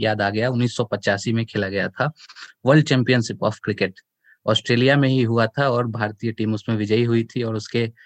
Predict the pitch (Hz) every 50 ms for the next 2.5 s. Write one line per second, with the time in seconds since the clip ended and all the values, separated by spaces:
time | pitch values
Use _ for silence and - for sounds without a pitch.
0 | _ _ _ - 135 147 156 160 160 147 135 135 131 127 - 123 123 127 131 123
1 | - - - - 113 117 117 120 113 - 104 101 98 - - - 110 101 107 95
2 | 101 98 98 - _ _ - - 113 95